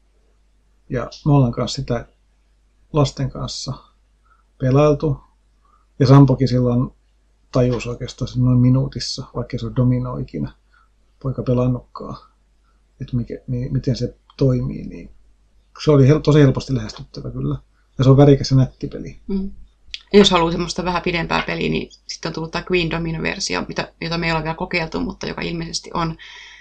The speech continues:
Speaker 2: ää, King Domino, jossa on X määrä enemmän laattoja. Ja sitä
Speaker 1: Mm.
Speaker 2: myötä se ehkä sit on vähän lähempänä jo Carcassonnea,
Speaker 1: Niin.
Speaker 2: mutta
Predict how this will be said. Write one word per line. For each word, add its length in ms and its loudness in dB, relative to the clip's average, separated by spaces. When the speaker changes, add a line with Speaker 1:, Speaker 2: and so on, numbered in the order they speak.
Speaker 2:
ää, 200 -4
King 240 6
Domino, 280 2
jossa 380 -2
on 200 -4
X 140 -8
määrä 380 -6
enemmän 320 -4
laattoja. 540 -6
Ja 60 -8
sitä 160 0
Speaker 1:
Mm. 60 10
Speaker 2:
myötä 240 6
se 100 -2
ehkä 220 -12
sit 140 -12
on 240 -6
vähän 200 0
lähempänä 460 -2
jo 140 -4
Carcassonnea, 680 -6
Speaker 1:
Niin. 200 8
Speaker 2:
mutta 220 0